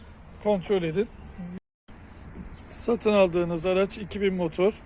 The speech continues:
benzinli bir araç. Ee, ilk bakmanız gereken yer aküsü. Bu arabalarda kırk amper, kırk beş amper gibi aküler kullanılabilir. Bunu hemen altmış amper bir aküyle yer değiştirin.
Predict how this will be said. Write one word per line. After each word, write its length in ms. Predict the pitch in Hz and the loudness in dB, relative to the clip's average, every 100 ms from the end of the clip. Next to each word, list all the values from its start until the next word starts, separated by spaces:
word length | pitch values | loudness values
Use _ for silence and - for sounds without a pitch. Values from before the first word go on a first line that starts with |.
| - - - | -18 -18 0
benzinli 580 | 185 190 180 190 185 170 | 6 6 4 0 -2 2
bir 80 | |
araç. 400 | 156 147 190 - - - - - - - - - - - | 2 2 -2 -6 -14 -18 -16 -16 -16 -18 -18 -20 -14 -2
Ee, 320 | 190 190 196 | 4 4 4
ilk 200 | 240 208 | 0 4
bakmanız 460 | 220 196 208 196 180 | 6 6 4 0 2
gereken 440 | 190 185 - 190 | 4 4 4 2
yer 260 | 185 196 233 - - - | 2 0 0 -4 -10 -4
aküsü. 520 | 202 - 175 - 202 - - - - - - - - - - - - - - - | -2 -2 -4 -2 -2 -4 -16 -18 -18 -16 -16 -16 -16 -16 -16 -18 -18 -18 -4 6
Bu 100 | 220 | 8
arabalarda 760 | 208 190 185 185 185 196 196 - - - - | 8 6 6 6 6 4 0 -2 -14 -18 -6
kırk 260 | 226 214 | -4 2
amper, 400 | 208 180 190 190 | 6 6 4 0
kırk 220 | - 190 - | 0 -2 0
beş 200 | 196 202 | 2 4
amper 320 | 180 165 180 | 2 2 -2
gibi 280 | 165 175 185 | -2 0 0
aküler 380 | 170 185 180 180 | 0 2 0 2
kullanılabilir. 680 | 185 180 170 170 165 175 240 - 208 | 0 2 2 2 -2 -2 -6 -8 -6
Bunu 200 | 208 196 | -2 0
hemen 300 | 214 202 208 - | 0 0 -2 -2
altmış 340 | 202 185 185 | -2 -2 0
amper 420 | 190 175 196 185 180 | 0 2 2 0 4
bir 60 | |
aküyle 460 | 190 160 180 175 240 - - - - - - - | 2 2 -4 -4 -6 -8 -16 -14 -14 -14 -14 2
yer 280 | 214 208 175 | 6 8 6
değiştirin. 560 | 160 143 - 175 247 | 0 -2 -4 -4 -4